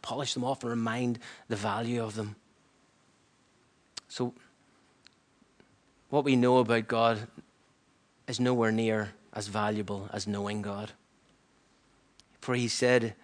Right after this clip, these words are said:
there, uh, "I know whom I have believed." In First Corinthians two, Paul talking to the Corinthian church,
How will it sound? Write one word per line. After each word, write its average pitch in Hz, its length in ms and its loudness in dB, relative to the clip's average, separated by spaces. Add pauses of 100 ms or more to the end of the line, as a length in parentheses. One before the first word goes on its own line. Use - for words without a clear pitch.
(240)
there, 107 400 -2 (560)
uh, 104 280 -4 (540)
"I 120 140 -2
know 113 360 4
whom 117 340 2
I 110 140 0
have 107 280 -2
believed." 107 580 -6 (1400)
In 117 80 -2
First 139 300 2
Corinthians 123 520 2
two, 135 340 6
Paul 131 360 6
talking 123 300 2
to 120 100 0
the 117 80 -2
Corinthian 123 400 2
church, - 440 0